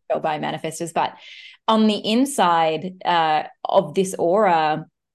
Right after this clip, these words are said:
it does feel harsh because it, it feels outside of our control. It, it feels like this,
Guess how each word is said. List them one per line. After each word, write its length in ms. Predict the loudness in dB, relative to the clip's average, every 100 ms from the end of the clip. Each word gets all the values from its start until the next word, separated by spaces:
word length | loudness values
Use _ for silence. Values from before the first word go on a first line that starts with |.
| _ _ _ _ _ -2
it 220 | -2 2
does 380 | 4 4 2 -4
feel 840 | -14 -6 -2 2 4 4 0 -6
harsh 680 | -14 -6 -2 0 -2 -4 -8
because 260 | -6 -2 0
it, 160 | -2 -2
it 200 | -2 -2
feels 400 | -4 0 2 2 0
outside 720 | -2 -2 -8 -2 0 2 2
of 100 | 0
our 200 | -2 -4
control. 680 | -6 -10 -4 -2 0 0
It, 160 | -4 -6
it 160 | -6 -6
feels 440 | -2 0 0 0
like 300 | -2 -2 -2
this, 360 | -4 -4 -6 -10